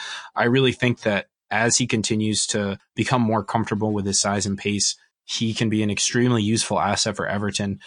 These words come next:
I know there's been some questions whether he's our striker for the future, but for me, he's done enough this year to show that he at least needs to be in contention alongside, of course, like, Moise Keane and, and some of the other options that we have. But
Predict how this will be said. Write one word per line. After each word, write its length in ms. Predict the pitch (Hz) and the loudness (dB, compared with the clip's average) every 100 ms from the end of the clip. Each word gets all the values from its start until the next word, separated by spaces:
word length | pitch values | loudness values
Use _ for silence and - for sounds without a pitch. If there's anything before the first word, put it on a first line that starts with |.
| - - | -20 -4
I 100 | 117 | 0
know 120 | 131 | 2
there's 140 | 127 117 | 2 2
been 120 | 120 | 0
some 140 | 113 | 0
questions 540 | - 120 - - 107 110 | 0 0 0 -2 -2 0
whether 200 | 107 104 | -2 0
he's 260 | 107 98 | -2 -2
our 100 | 98 | -2
striker 380 | 98 - 104 104 | -2 -2 -2 -2
for 160 | - 101 | 0 0
the 80 | |
future, 420 | 95 123 117 117 110 | 0 0 0 2 0
but 280 | 104 101 | 0 -4
for 140 | - 117 | -2 0
me, 360 | 110 127 123 | 2 4 2
he's 220 | 113 117 107 | 0 -2 0
done 160 | 117 | 0
enough 340 | 113 110 113 - | 2 0 -2 -4
this 260 | 104 - | -2 0
year 240 | 101 104 113 | -2 -2 -2
to 80 | |
show 240 | 101 - 101 | -2 -2 -2
that 100 | 95 | -2
he 180 | 90 104 | -2 -4
at 140 | 87 | -4
least 360 | 107 120 117 - | -2 0 0 0
needs 180 | 107 - | 0 -2
to 100 | 98 | -4
be 180 | 101 | -2
in 80 | 98 | -2
contention 680 | 98 98 95 95 - 92 92 _ _ | -4 -6 -4 -4 -4 -6 -10 _ _
alongside, 520 | 110 107 104 - 101 | -2 2 2 2 2
of 80 | 95 | 0
course, 280 | - 101 - | -2 -2 0
like, 160 | 92 104 | -2 -2
Moise 280 | 98 87 | -2 -2
Keane 300 | - 98 98 | -2 -2 -2
and, 180 | 98 98 | -4 -6
and 280 | 101 101 101 | -6 -6 -4
some 160 | - 101 | -4 -4
of 60 | |
the 100 | 98 | -4
other 240 | 98 92 67 | -4 -4 -2
options 420 | 92 - 98 92 | -2 -4 -6 -4
that 120 | 82 | -4
we 80 | 95 | -2
have. 320 | 98 95 95 - | -2 -2 -4 -6
But 200 | 82 | -8